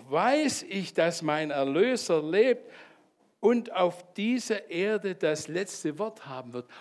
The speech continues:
Und doch weiß ich, und doch, aber", versteht ihr, was ich meine?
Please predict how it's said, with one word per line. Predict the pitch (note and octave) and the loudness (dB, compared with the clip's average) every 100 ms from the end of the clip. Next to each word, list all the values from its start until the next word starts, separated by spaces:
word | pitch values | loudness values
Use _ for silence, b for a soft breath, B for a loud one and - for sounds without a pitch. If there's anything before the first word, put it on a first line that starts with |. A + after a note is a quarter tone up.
| B | B
Und | - A3+ G#3 - | 2 2 2 0
doch | C4 C4 - | 0 0 -2
weiß | D#3+ C#3+ G3+ B3+ D4+ D#4 B3 - - | -6 2 4 6 4 4 0 -6 -6
ich, | G3 F#3 D3+ - B | -2 -2 -6 -14 B
und | - A#3+ A3 D#3+ | -2 0 0 4
doch, | B3+ B3+ - - - B B B B | 4 4 0 -12 -18 B B B B
aber", | G#3 B3 C4 C4 D3+ G2+ F#2 - | 2 4 4 4 2 0 -6 -20
versteht | _ - - G#3 | _ -8 -4 -2
ihr, | A#3 | 0
was | A#3 | -2
ich | G#3+ | -2
meine? | G#3 G#3+ B3+ C4 | -2 0 0 -2